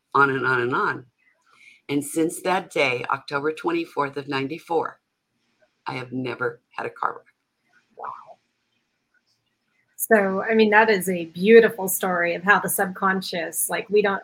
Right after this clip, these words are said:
Speaker 2: we may not even be aware. In fact, most of the time we're not aware of
Speaker 1: Right.
Speaker 2: what's going on in the background there, right?
Speaker 1: We make huge decisions in the womb
Speaker 2: Mm-hmm.
Speaker 1: about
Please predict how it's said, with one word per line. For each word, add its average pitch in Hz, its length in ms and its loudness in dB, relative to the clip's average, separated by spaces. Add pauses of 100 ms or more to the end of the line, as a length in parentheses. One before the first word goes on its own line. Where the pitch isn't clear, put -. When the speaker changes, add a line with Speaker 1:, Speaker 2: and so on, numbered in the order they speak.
(140)
Speaker 2:
we 214 140 6
may 208 140 2
not 190 300 6
even 190 360 -2
be 196 160 -2
aware. 175 400 -4
In 170 60 -14
fact, 175 260 -4
most 190 180 -10
of 180 60 -14
the 185 60 -12
time 180 180 -8
we're 175 100 -8
not 180 280 -2
aware 165 480 -6
of 175 100 -4 (160)
Speaker 1:
Right. 185 260 2 (300)
Speaker 2:
what's - 300 -10 (360)
going 202 320 0 (120)
on 175 580 -4 (120)
in 185 100 -10
the 180 60 -6
background 165 520 -6
there, 160 220 -14
right? 175 320 -12 (240)
Speaker 1:
We 214 180 -4
make 202 300 -2 (200)
huge 269 280 -8
decisions 190 640 -6
in 190 180 -6
the 170 100 -2
womb 175 640 -6 (640)
Speaker 2:
Mm-hmm. 190 440 -4 (260)
Speaker 1:
about 135 300 4